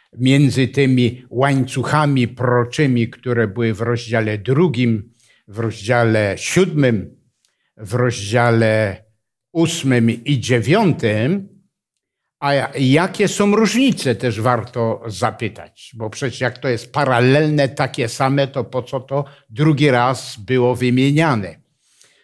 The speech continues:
E, są też i różnice, że tamte miały charakter bardziej symboliczny, a tu bezpośrednio, co już, e, Zenek podkreślił, to jest raz.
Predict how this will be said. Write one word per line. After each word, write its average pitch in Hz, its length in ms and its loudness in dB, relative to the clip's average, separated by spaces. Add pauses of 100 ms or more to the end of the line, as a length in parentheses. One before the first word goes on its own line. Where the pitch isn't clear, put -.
(180)
E, 127 240 -2
są 175 260 0
też 160 240 2
i 165 80 4
różnice, 165 720 0 (280)
że 120 220 -4
tamte 160 680 0 (200)
miały 143 460 2
charakter 131 680 0
bardziej 113 540 -4
symboliczny, 123 1120 -2 (500)
a 110 160 -4
tu 190 320 0
bezpośrednio, 127 1120 -2
co 123 220 -4
już, 117 480 -4
e, 110 600 -10
Zenek 120 500 -2
podkreślił, 131 880 -6
to 151 160 -10
jest 117 180 -4
raz. 147 500 0